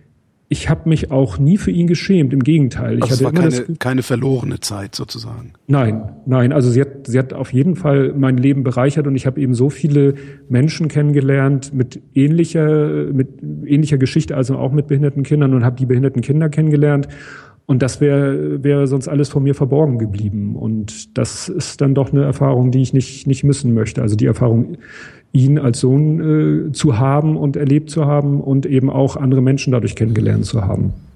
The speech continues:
Speaker 2: Ist eigentlich diese, diese, die, die, d-, das Maß an Zuneigung, das man seinen Kindern entgegenbringt oder das Maß an Liebe, das man den Kindern entgegenbringt, ist das bei so einem behinderten Kind genauso intensiv wie bei einem gesunden Kind?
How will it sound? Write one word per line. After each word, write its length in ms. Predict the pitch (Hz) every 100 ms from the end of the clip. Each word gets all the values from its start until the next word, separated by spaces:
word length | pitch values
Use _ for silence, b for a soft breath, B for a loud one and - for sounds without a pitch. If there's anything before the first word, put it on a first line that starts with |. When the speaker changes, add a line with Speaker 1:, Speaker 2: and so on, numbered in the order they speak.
| -
Speaker 2:
Ist 180 | 143 -
eigentlich 340 | 131 175 160
diese, 380 | - 139 139 120
diese, 300 | 120 127 139
die, 160 | 123 123
die, 160 | 127
d-, 400 | 110 110 95 104 113
das 180 | 120 -
Maß 360 | 107 104 160 -
an 160 | 131
Zuneigung, 580 | - 180 190 123 110 107
das 140 | 104 117
man 100 | 104
seinen 220 | 101 104
Kindern 320 | 120 110 98
entgegenbringt 640 | 95 104 95 92 92 87
oder 160 | 87 87
das 240 | 85 95
Maß 240 | 107 113 98
an 120 | 101
Liebe, 300 | 104 156 117
das 160 | 92 -
man 140 | 87
den 100 | 87
Kindern 300 | - 92 82
entgegenbringt, 400 | 85 90 92 90 B B B B
ist 220 | - -
das 120 | 135 -
bei 300 | - - 110
so 100 | 117
einem 120 | 104
behinderten 340 | 92 120 143
Kind 260 | 151 160 -
genauso 560 | 110 98 87 139 151
intensiv 680 | 147 135 131 117 110 143 -
wie 160 | 127 117
bei 220 | - 107
einem 120 | 104
gesunden 460 | 104 98 90 80 -
Kind? 320 | 147 208